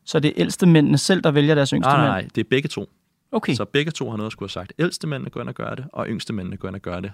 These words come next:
Speaker 2: Og så ud fra alle de her sedler i forhold til, hvem der godt kunne tænke sig hinanden,
Speaker 1: Mhm.
Speaker 2: så prøver man ligesom at, at tilgodese det hele.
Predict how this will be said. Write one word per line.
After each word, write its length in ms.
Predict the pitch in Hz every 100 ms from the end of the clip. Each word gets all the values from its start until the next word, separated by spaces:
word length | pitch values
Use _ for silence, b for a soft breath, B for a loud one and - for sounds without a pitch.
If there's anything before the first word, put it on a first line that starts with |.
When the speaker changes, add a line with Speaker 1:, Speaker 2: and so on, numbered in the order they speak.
| _ _
Speaker 2:
Og 140 | - 110
så 140 | 131
ud 200 | 127 143
fra 180 | - 110
alle 160 | 120 131
de 120 | 120
her 160 | 120
sedler 360 | 104 107 107 117
i 40 |
forhold 240 | 110 113 113
til, 100 | 107
hvem 180 | 113 -
der 100 | 107
godt 200 | 110 -
kunne 100 | -
tænke 240 | - 131
sig 100 | 139
hinanden, 320 | 113 98 98
Speaker 1:
Mhm. 120 | 117 151 147
Speaker 2:
så 60 | 165
prøver 140 | 113
man 160 | 110 98
ligesom 340 | 95 - 98
at, 220 | 90 90 101 _ _ -
at 100 | 95
tilgodese 520 | - 113 120 - 98
det 120 | 98
hele. 320 | 95 92 107